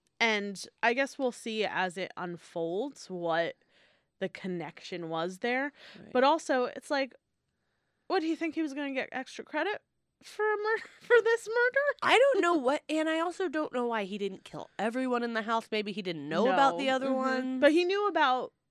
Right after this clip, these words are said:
Speaker 1: four people, which is a lot.
Speaker 2: Well, he drove them home. That's
Speaker 1: Did
Speaker 2: what they
Speaker 1: he?
Speaker 2: believe. That's why they were interested in the Honda Elantra, because they,
Speaker 1: Oh.
Speaker 2: that's the car that drove them all home.
Speaker 1: Okay, because I thought they had taken an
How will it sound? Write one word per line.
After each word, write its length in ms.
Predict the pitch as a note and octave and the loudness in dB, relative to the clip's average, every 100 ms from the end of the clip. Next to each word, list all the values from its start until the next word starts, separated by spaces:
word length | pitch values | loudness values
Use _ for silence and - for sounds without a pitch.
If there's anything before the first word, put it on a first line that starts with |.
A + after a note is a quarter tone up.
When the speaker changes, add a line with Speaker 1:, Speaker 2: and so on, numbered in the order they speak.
| _ _ | _ _
Speaker 1:
four 500 | _ B3 C4 B3+ A#3+ | _ 4 6 4 2
people, 640 | A3 C4+ E3+ A#2+ - - _ _ _ _ _ _ | -4 -8 -8 -8 -10 -14 _ _ _ _ _ _
which 160 | A#3 G3+ | -6 -4
is 360 | G#3 - - _ _ _ _ _ G3 | -4 -8 -20 _ _ _ _ _ -4
a 60 | |
lot. 260 | G3 D#3 - _ - | -2 -4 -8 _ 0
Speaker 2:
Well, 200 | G#3 G3 | 4 4
he 140 | G3 | 2
drove 240 | G3 G3 F3 | -2 -2 -2
them 300 | D#3 D3 E3 _ - | -6 -6 -14 _ -14
home. 300 | A#3 - E3+ _ _ | -12 -12 -18 _ _
That's 220 | - G#3 C4 | 2 4 6
Speaker 1:
Did 80 | |
Speaker 2:
what 100 | A#3+ A4+ | 4 6
they 160 | A3 G3 | 6 4
Speaker 1:
he? 40 | |
Speaker 2:
believe. 480 | F#3 G3 C4 G#3+ E3 | -2 -2 0 0 2
That's 240 | F3+ G3+ | 2 4
why 140 | A3+ G#3+ | 0 2
they 120 | G3+ | 0
were 220 | F3+ E3+ G3 | 0 -4 -4
interested 480 | G3 G3 E3 F#3 | -6 -6 -4 -2
in 140 | F3 E3+ | -2 -2
the 100 | D#3+ | -2
Honda 500 | F3 F3 F3 E3 D#3 | -2 -2 0 -2 -2
Elantra, 580 | - D#3+ E3 G#3 - E3 | -4 -2 0 -2 -2 -6
because 300 | E3 E3 D#3 | -4 -6 -8
they, 500 | D#3 E3+ E3+ F3 E3+ | -6 0 2 2 0
Speaker 1:
Oh. 680 | D4+ C#4 A#3 G#3 G3+ F#3 F3 | -4 -6 -6 -6 -8 -10 -4
Speaker 2:
that's 360 | F#3+ F#3 F3+ - | 4 6 4 -2
the 100 | F#3+ | -12
car 320 | - F#3+ F3 | -6 -2 -2
that 200 | E3 - | -2 -6
drove 460 | E3 F3 E3 E3 D#3 | -8 -4 -2 -4 -4
them 220 | D#3+ D3 | -6 -4
all 220 | C3 C3+ | -4 -6
home. 580 | - D#3+ D3+ E2 - F#3 _ _ _ - | -6 -8 -8 -10 -14 -20 _ _ _ 4
Speaker 1:
Okay, 260 | G#4 E4+ | 4 4
because 280 | D#4+ D#4 E4 D4 | 0 0 -2 0
I 200 | D4 E4 | 0 2
thought 220 | G#4+ F#4 | 0 0
they 140 | D#4 | -2
had 180 | C4 B3+ | -2 -6
taken 400 | - B3 A#3+ A#3 | -6 -8 -6 -6
an 140 | G#3 | -8